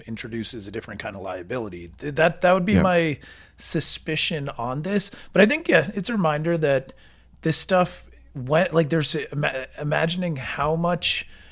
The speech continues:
Speaker 1: random little corporate jargony B S takes place on a given day. And when that stuff comes to light, it's why it goes viral, 'cause it's awful and
Speaker 2: It's trash.
Speaker 1: cringeworthy and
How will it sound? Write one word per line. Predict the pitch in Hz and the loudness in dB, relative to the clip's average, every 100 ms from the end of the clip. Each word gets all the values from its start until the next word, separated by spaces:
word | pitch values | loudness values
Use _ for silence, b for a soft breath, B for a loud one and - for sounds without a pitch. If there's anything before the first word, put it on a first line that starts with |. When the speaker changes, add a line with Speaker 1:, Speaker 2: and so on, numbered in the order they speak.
| B B | B B
Speaker 1:
random | 127 110 131 135 143 156 160 156 156 | -12 -2 2 4 4 4 4 4 0
little | 127 139 143 139 | -2 0 0 -2
corporate | - 135 123 147 135 107 | -4 -4 -2 -2 -2 -2
jargony | 95 113 123 127 131 127 120 | -4 -2 -2 -2 -4 -4 -6
B | 110 120 120 | -8 -4 -2
S | 120 - | -4 -6
takes | - 175 - | -8 -8 -8
place | - 127 123 | -6 -6 -6
on | 127 117 | -8 -8
a | |
given | 117 117 117 | -8 -6 -6
day. | 107 107 123 120 B B | -6 -6 -6 -10 B B
And | - 123 | -12 -6
when | 123 127 | -6 -4
that | 131 - | -6 -4
stuff | 151 120 - | -6 -6 -6
comes | 123 110 | -8 -6
to | 117 | -6
light, | 120 123 104 - - | -4 -4 -6 -12 -20
it's | - - | -18 -10
why | 90 104 | -4 -4
it | 117 | -4
goes | 135 123 113 | -4 -4 -2
viral, | 113 147 107 98 | -2 -2 -4 -8
'cause | - 107 117 | -8 -8 -8
it's | 104 - - b b b b b - _ | -8 -8 -10 b b b b b -20 _
awful | 131 135 - 156 131 | 2 2 0 -2 -2
and | 120 113 | -4 -4
Speaker 2:
It's | - | -2
trash. | 120 - | 0 0
Speaker 1:
cringeworthy | 123 117 117 117 113 | 0 -2 -4 -4 -4
and | 110 | -6